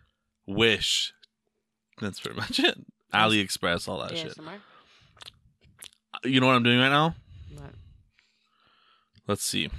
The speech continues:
Speaker 2: Ordering on Wish?
Speaker 1: <laughs> No.
Speaker 2: How long do
Speaker 1: I
Speaker 2: you think it's gonna take us to get our product?
Speaker 1: Well, um, sh-, your, one of your things is coming next week.
Speaker 2: What is it?
Speaker 1: The self-care item.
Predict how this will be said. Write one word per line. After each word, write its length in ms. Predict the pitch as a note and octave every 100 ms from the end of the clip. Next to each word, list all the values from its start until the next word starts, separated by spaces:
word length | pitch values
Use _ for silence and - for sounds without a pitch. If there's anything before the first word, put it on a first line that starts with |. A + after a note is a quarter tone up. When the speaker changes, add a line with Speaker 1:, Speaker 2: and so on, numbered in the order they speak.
| -
Speaker 2:
Ordering 320 | E3+ D#3 D3
on 120 | C#3+
Wish? 300 | C#3+ F#3+ - _ _
Speaker 1:
<laughs> 160 | -
No. 320 | C3 A2+ E2+ D2+ _ _ _ _ _ _ _ _ _ - - - _ _ _ _ _ _ _ _ _ _ - _
Speaker 2:
How 120 | -
long 120 | G#2 A#2
do 20 |
Speaker 1:
I 40 |
Speaker 2:
you 60 | -
think 160 | C4
it's 80 | B3
gonna 140 | G3+ F#3
take 160 | F3
us 100 | F#3
to 80 | E3+
get 120 | D3+
our 80 | C#3
product? 500 | - D3 C#3+ C3+ _ _ _ - - - - _ _
Speaker 1:
Well, 240 | A#2 B2+
um, 200 | A2+ G#2+ -
sh-, 280 | G#2+ - - D#2
your, 420 | A#2 A#2 B2+ A2+
one 240 | A#2 B2
of 60 | C#3
your 140 | A#2+
things 280 | G#2+ A#2 A2
is 140 | G2+ -
coming 320 | G#2+ G#2+ G2+
next 320 | G2 G2+ -
week. 380 | F#2+ F2+ - - - _ _ _ _
Speaker 2:
What 120 | - E3
is 140 | E3+
it? 160 | D#3 - - _ _ _ _ -
Speaker 1:
The 200 | G2+ F#2+
self-care 500 | G2+ F#2 - F#2+ E2+
item. 280 | E2+ F2